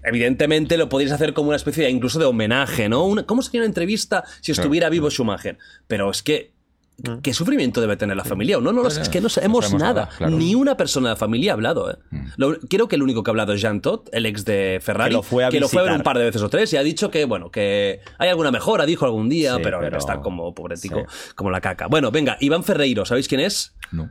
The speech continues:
Speaker 3: No.
Speaker 1: Es el, si no me equivoco, era el cantante de Los Planetas, ¿no? ¿Verdad?
Speaker 3: Vale, ese grupo sí que sí.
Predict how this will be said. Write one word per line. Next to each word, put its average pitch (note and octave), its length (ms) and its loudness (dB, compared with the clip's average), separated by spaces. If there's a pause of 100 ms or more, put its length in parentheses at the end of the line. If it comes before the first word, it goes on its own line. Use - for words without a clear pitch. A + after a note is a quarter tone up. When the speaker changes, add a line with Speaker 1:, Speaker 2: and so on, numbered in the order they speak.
(120)
Speaker 3:
No. B2+ 180 2
Speaker 1:
Es B2+ 260 2
el, C#3+ 300 2
si A#2 160 -2
no A#2 60 4
me B2+ 80 2
equivoco, C#3 400 2
era D3+ 80 2
el A#2 100 -2
cantante A2+ 360 0
de A2 40 2
Los G#2 140 -2
Planetas, A#2 500 0
¿no? F#3+ 380 -2
¿Verdad? A#2+ 360 -2 (360)
Speaker 3:
Vale, E2 240 -4
ese F#2+ 160 -2
grupo G2+ 260 0
sí G2+ 160 -2
que F#2 100 -2
sí. - 140 -8